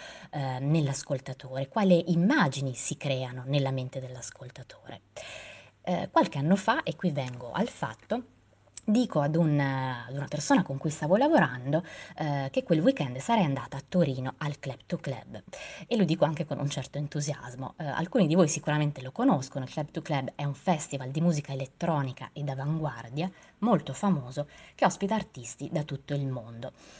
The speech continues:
E elemento non da poco per chi lavora nell'editoria, il luogo principale in cui si svolgono i concerti è il Lingotto, dove da sempre, sin dal suo esordio, eh, si svolge la più importante fiera dell'editoria italiana, cioè il Salone del Libro.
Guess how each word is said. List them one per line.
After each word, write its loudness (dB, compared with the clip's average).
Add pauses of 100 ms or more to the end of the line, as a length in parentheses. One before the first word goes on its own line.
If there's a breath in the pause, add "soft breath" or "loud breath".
(260 loud breath)
E 2 (100)
elemento 4
non 4
da 2
poco 4
per -6
chi -6
lavora 2
nell'editoria, 0
il 0
luogo 4
principale 0
in -2
cui 0
si 0
svolgono 0
i -4
concerti -2
è -6
il -2
Lingotto, 0 (400 loud breath)
dove 6
da 4
sempre, -2
sin -2
dal -2
suo -2
esordio, -2
eh, -8
si -2
svolge -2
la -12
più -4
importante 0
fiera -6
dell'editoria -6
italiana, -2
cioè -8
il -12
Salone -12
del -10
Libro. -4